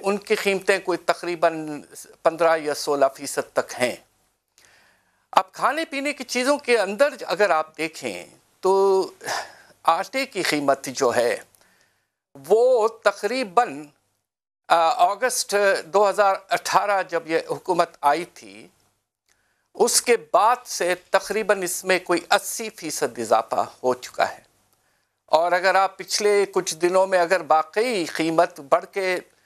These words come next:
تقریباً پینسٹھ سے ستر روپے فی کلو ہو گئی ہے، تو پھر وہ تقریباً دو گنا کے لگ بھگ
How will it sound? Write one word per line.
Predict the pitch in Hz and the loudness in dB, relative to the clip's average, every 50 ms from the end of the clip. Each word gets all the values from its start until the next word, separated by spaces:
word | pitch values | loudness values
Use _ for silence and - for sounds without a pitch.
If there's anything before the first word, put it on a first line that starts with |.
| _ _ _ _ - | _ _ _ _ -2
تقریباً | 175 165 - 185 190 190 175 175 190 190 190 185 180 175 - - - - 160 _ _ - - - - - - - - | -2 0 0 -4 -6 -4 0 0 0 0 0 -8 -8 -8 -8 -8 -10 -12 -14 _ _ -20 -18 -16 -14 -14 -10 -2 0
پینسٹھ | 165 170 180 170 - - 190 190 - | 0 0 0 -2 -4 -4 -4 -4 -4
سے | - 185 170 | -4 -4 -4
ستر | - - - - - - 196 | -2 -2 -4 -2 0 0 0
روپے | 180 165 - - 170 175 170 | 0 0 2 2 0 0 0
فی | - 160 | -6 -10
کلو | 156 - 147 147 175 165 | -6 -4 0 0 0 2
ہو | 131 139 151 151 | 2 0 0 0
گئی | 160 202 208 160 117 | 0 -2 -2 -2 -2
ہے، | 107 101 - - - 190 - _ _ _ _ _ _ _ _ _ _ _ _ _ _ | -2 0 0 -2 -4 -6 -10 _ _ _ _ _ _ _ _ _ _ _ _ _ _
تو | - 170 | -2 -2
پھر | 165 170 - 180 180 | -2 0 0 -2 0
وہ | 175 165 180 175 | 0 0 0 -2
تقریباً | 175 - 165 - - 170 160 175 160 147 - | 0 -2 -4 -4 -4 -6 -4 -4 -4 -2 -4
دو | 127 135 | -4 -2
گنا | 117 113 110 120 120 | -2 -2 0 0 0
کے | 117 - 120 | -2 -2 -12
لگ | 104 107 107 107 - - | -10 -4 -4 -4 -4 -2
بھگ | - 110 - | -6 -6 -6